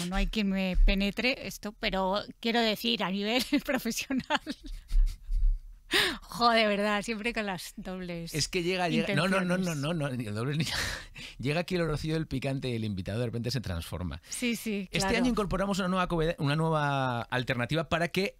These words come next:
Speaker 2: el invitado se libre de una de las patatas, de
Speaker 1: Vale.
Speaker 2: las tres
Speaker 1: <clears throat>
Speaker 2: últimas, un comodín que solo podráis activar una vez. Y es tirar nuestra ruleta de las bravas, donde está la opción de que de repente, si de la sexta a la octava te rajas por una, tiras la ruleta, te puede tocar una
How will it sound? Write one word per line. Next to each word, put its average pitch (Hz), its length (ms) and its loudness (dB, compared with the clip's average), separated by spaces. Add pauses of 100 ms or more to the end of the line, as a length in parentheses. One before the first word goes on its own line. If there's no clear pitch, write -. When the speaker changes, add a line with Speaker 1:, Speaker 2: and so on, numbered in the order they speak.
Speaker 2:
el 123 160 2
invitado 135 240 4
se 165 160 2
libre 190 320 2
de 123 80 0
una 117 100 0
de 110 60 0
las 104 140 -2
patatas, 85 560 -4
de 220 100 -6
Speaker 1:
Vale. - 380 2 (100)
Speaker 2:
las 127 280 0
tres 320 220 4
Speaker 1:
<clears throat> 311 40 6
Speaker 2:
últimas, 101 500 4 (320)
un 220 140 0
comodín 175 340 0
que 156 80 0
solo 175 220 0
podráis 147 280 -2
activar 156 380 -4
una 170 220 2
vez. - 460 -6 (440)
Y 139 120 0
es 151 80 -2
tirar 160 200 0
nuestra 165 260 0
ruleta 127 240 0
de 123 80 2
las 104 160 2
bravas, 139 500 -2
donde 110 260 0
está 151 200 0
la 160 80 4
opción 131 360 0
de 170 120 0
que 180 100 0
de 147 80 0
repente, 120 400 -2
si 123 140 0
de 117 80 0
la 123 100 0
sexta 165 220 0
a - 20 2
la 143 40 0
octava 107 280 0
te 120 100 0
rajas 165 340 -2
por 131 140 -4
una, 180 220 -2 (600)
tiras 190 240 0
la 151 60 0
ruleta, 160 360 -2 (180)
te 165 120 2
puede 233 200 2
tocar 156 360 0
una 139 400 2